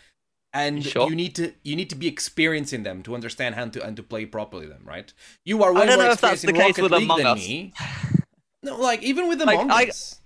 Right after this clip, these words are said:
Speaker 2: I'll give you that with Rocket League. Rocket League is very, very hard to get into, and if you, once you've got, like, a hundred hours into it, then we'll see if you're any good. But, uh, with Among Us, I feel like watch a couple of YouTube videos and you're good to go.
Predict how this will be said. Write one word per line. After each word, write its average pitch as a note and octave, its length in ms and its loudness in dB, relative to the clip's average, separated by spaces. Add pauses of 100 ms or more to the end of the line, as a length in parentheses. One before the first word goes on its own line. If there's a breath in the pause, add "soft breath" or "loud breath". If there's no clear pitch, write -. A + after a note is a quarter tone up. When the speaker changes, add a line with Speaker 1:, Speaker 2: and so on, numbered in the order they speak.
Speaker 2:
I'll G#3 120 6
give B3+ 180 2
you C#4 80 6
that B3+ 160 6
with G3 140 4
Rocket G#3 320 4
League. B2+ 220 2
Rocket D#3+ 320 2
League G#3+ 140 4
is D3 100 2
very, D3 300 6
very C#3+ 200 4
hard C3+ 240 4
to C3+ 80 -10
get A#2+ 120 0
into, A#2 300 -6
and A2 80 -8
if C3 120 -12
you, D#3 120 -4
once F3+ 240 0
you've F#3 120 -2
got, F3+ 140 4
like, D#3 140 2
a D3+ 80 4
hundred D3+ 260 0
hours D3+ 280 4
into E3 200 -6
it, D#3 100 -2
then D3 140 0
we'll C3 120 -8
see A#2+ 140 -6
if A2+ 100 -10
you're A2 80 -10
any F#2 140 -14
good. - 280 -8
But, C3+ 160 -4
uh, C3 380 4 (400)
with F3+ 140 2
Among A3+ 260 4
Us, C4 160 2
I A3 80 0
feel B3 240 4
like A#3 280 2 (300)
watch G#3+ 200 -4
a A#3 60 -4
couple A3 220 0
of F#3+ 60 0
YouTube G3 300 -4
videos G3+ 360 0
and E3 100 -8
you're D3+ 80 -6
good D#3+ 160 -2
to D3 80 -4
go. B2 260 2